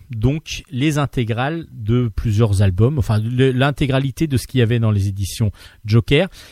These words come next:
Et là, Olivier Rameau, l'intégrale, le tome deux est sorti. Ben, c'est, évidemment, c'est des scénarios de Greg, des sublimes dessins de Danny. Ce deuxième tome des intégrales regroupe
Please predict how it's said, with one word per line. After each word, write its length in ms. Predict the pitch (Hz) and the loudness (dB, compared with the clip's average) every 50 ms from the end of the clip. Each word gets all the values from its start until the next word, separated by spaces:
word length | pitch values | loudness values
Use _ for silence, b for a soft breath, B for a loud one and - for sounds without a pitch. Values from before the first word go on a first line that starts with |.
| B - | B 0
Et 80 | 123 | 2
là, 120 | 139 190 233 | 4 4 4
Olivier 320 | 220 180 180 156 165 165 | 4 4 2 4 4 4
Rameau, 320 | 143 139 135 131 135 170 | 4 4 4 4 4 2
l'intégrale, 540 | 196 170 127 110 - - 123 104 107 117 113 | 2 2 0 0 0 -2 -2 -2 0 0 0
le 140 | 107 104 98 | 2 2 0
tome 300 | - - 123 110 113 110 | 2 2 2 2 2 2
deux 220 | 104 101 156 170 | 2 4 4 4
est 40 | 151 | 4
sorti. 440 | - - 123 110 - - 147 180 196 | 2 0 -4 -6 -6 -6 -6 -6 -4
Ben, 120 | 147 123 110 | -2 -2 -2
c'est, 200 | - - - 131 | -2 -2 -4 -6
évidemment, 360 | 127 117 127 123 135 131 147 | -6 -4 -2 -2 -2 -2 -2
c'est 140 | 143 - 127 | -4 -6 -6
des 100 | 110 101 | -6 -6
scénarios 380 | 98 - 120 107 98 95 101 101 | -6 -6 -6 -4 -2 -2 -2 0
de 120 | 101 127 | 0 0
Greg, 440 | 131 120 135 127 170 185 170 147 - B B B B B B B B B - | 0 0 0 0 0 0 0 -2 -4 B B B B B B B B B -6
des 200 | 107 104 117 - | -2 0 2 2
sublimes 880 | - - - - - - 226 208 180 131 117 131 143 151 170 165 151 127 | 2 0 -4 -6 -4 -2 0 0 0 0 -2 -2 0 0 0 0 0 0
dessins 360 | 127 131 - - - 147 139 | 0 0 0 0 0 0 2
de 120 | 117 113 | 2 2
Danny. 560 | 104 98 101 123 156 156 151 160 190 190 - B B B B B B B B B B B B B B | 2 2 4 4 4 4 4 2 0 -2 -6 B B B B B B B B B B B B B B
Ce 220 | - - - - | -8 0 2 2
deuxième 480 | 143 120 131 208 220 180 202 202 185 - | 4 4 4 2 2 4 2 0 0 0
tome 180 | - 196 185 | 0 0 2
des 140 | 165 135 117 | 2 2 2
intégrales 420 | 123 113 - 127 110 113 135 170 | 2 2 2 2 2 2 2 0
regroupe 720 | 175 123 113 123 - - _ - - - - - 151 147 - | 2 2 2 2 0 -2 _ -20 -16 -10 -6 -6 -4 -2 -2